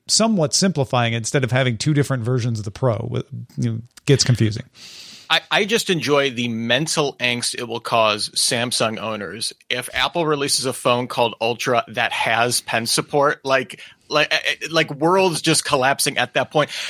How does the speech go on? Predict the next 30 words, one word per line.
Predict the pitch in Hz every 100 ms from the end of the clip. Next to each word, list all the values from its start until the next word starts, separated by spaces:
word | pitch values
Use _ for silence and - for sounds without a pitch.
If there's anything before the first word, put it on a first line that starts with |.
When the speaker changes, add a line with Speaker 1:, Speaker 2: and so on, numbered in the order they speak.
| -
Speaker 2:
I | 214
mean, | 220 185
if | 156
you | 185
really | 165 233 254
wanna | 190 185
get | 151 151 - _ _ _ _ _ _
wild | 127 170 208 151
with | 117 113 123
it, | 127 127
really | 139 185 240 180
the | 170
only, | 185 180
like, | 151 131
processor | - - 151 160 170 143
headroom | - 147 143 131
they | 127
have, | 131 131 156
I |
mean, | 160
I'm | 156
sure | 175
they | 147
could | 156
call | - 139
it, | -
like, | 117 - - -
the | - -
A | 127
sixteen | 127 - 123 - 135 127 120 113 107